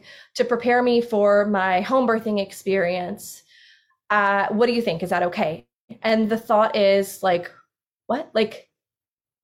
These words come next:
your body knows how to give birth. Like, why don't you just, like,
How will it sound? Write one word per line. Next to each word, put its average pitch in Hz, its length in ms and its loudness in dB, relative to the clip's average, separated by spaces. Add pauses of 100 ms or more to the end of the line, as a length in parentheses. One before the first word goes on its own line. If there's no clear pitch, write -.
(100)
your 262 320 0
body 320 280 0
knows 240 220 0
how 220 100 -6
to 196 60 -2
give 185 260 -6
birth. 214 380 -6
Like, 190 180 0
why 196 260 0
don't 254 220 -2
you 240 80 -2
just, 233 280 -2
like, 220 260 -2